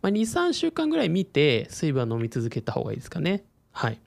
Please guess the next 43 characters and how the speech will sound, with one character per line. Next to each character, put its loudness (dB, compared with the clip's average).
あ 2
と 2
は、 6
ガ 2
ブ 2
飲 2
み 0
し -2
な 2
い 0
っ -2
て -6
こ -2
と 0
が -2
重 -4
要 -2
で -4
す -10
か -8
ね。 -6
ち -4
ょ 0
こ -2
ち -4
ょ -2
こ -2
飲 -2
む -2
っ -8
て -10
い -6
う -4
の -6
が -18
非 -2
常 0
に -2
重 0
要 0
な -2
の -8
で、 -2